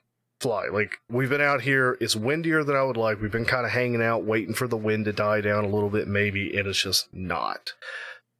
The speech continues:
Um, so do you, like, I would really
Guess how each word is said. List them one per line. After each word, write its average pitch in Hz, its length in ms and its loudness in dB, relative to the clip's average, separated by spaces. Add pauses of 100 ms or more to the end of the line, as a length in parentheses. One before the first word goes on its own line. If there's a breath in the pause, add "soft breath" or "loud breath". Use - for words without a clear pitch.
Um, 95 520 0 (160)
so - 200 2
do 104 120 -2
you, 113 260 0
like, 101 320 -2
I 120 120 2
would 131 180 -2
really 127 560 0